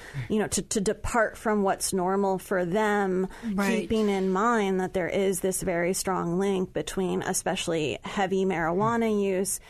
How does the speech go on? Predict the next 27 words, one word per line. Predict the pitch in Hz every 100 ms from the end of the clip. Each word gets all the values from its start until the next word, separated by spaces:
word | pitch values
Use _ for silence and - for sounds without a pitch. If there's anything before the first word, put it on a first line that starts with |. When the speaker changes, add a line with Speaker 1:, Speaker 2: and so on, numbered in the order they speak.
| - -
Speaker 1:
marijuana | 208 196 185 175 165
that's | 175 170
high | - 214 202
in | 202 196 190
T | - 170
H | - -
C, | - 233 214 202 190 -
and | 185 190 190
Speaker 2:
Yes, | 277 233
Speaker 1:
we |
Speaker 2:
now | 226 240
Speaker 1:
don't | -
Speaker 2:
I |
Speaker 1:
necessarily | 208 202 196 202 190 196
know. | 196 185 135 202 -
Speaker 2:
Yes, | 180 - -
let's | 202 220 240 277
explain | 262 - 254 233 214
that, | 190 180 185
the | 190
T | - 240
H | 202
C | - 208
part, | 202 190 190
because | 208 220 - - -
I, | 247 269
when | 269 220 226 214 220